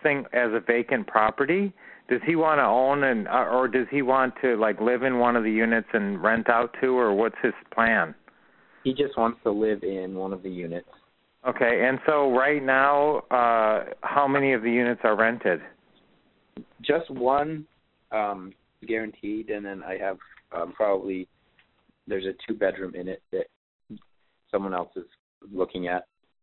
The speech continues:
Speaker 2: Actually, three people are looking at on Wednesday.
Speaker 1: Well, would you rather, what would this cash flow if you hung on to it? That's, that's the whole thing. I mean, uh, how much
Speaker 2: Projected
Speaker 1: did he pay you per month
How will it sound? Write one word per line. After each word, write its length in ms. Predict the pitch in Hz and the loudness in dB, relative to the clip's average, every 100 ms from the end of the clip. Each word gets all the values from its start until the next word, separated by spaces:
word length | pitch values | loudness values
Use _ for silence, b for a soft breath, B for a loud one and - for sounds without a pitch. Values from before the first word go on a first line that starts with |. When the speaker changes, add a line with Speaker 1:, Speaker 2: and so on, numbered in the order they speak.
| - | -6
Speaker 2:
Actually, 320 | 98 - 98 87 | -4 -4 -8 -6
three 140 | 101 | -6
people 280 | 90 - 90 | -6 -4 -2
are 40 | 90 | -2
looking 320 | 90 - 87 | -4 -4 -4
at 100 | 85 | -2
on 180 | 85 85 | -2 -4
Wednesday. 460 | 87 87 - 82 _ _ _ _ _ - | -8 -8 -8 -10 _ _ _ _ _ -2
Speaker 1:
Well, 200 | 196 196 | 0 2
would 180 | 185 - | 0 0
you 160 | 185 190 | 0 2
rather, 540 | 185 190 180 175 170 B B | 2 2 2 2 0 B B
what 240 | 139 180 214 | -2 0 0
would 140 | 185 | 0
this 160 | 175 - - - | -2 -4 -10 -2
cash 280 | 170 180 170 - | 2 2 -2 0
flow 440 | 123 110 110 117 | 2 4 4 2
if 220 | 120 123 | 2 0
you 140 | 139 131 | 0 2
hung 180 | 139 131 | 2 2
on 240 | 135 131 127 | 2 2 -2
to 80 | 104 | -2
it? 120 | 82 - | -2 0
That's, 220 | 143 - - | -2 -2 -2
that's 180 | 151 151 - | -2 -2 -2
the 60 | |
whole 240 | 120 120 107 | 2 2 2
thing. 240 | 120 104 92 | 0 0 -2
I 60 | |
mean, 300 | 110 104 101 - B B B B B - | -2 -4 -6 -12 B B B B B -8
uh, 300 | 65 - - | -4 0 2
how 140 | 165 | 2
much 180 | - 190 | 0 -2
Speaker 2:
Projected 100 | 160 160 | -2 0
Speaker 1:
did 0 | 156 | 0
he 60 | |
pay 260 | 180 156 156 | 0 0 2
you 160 | 147 139 | 0 0
per 240 | - 139 | 0 0
month 360 | 131 127 131 | 2 2 0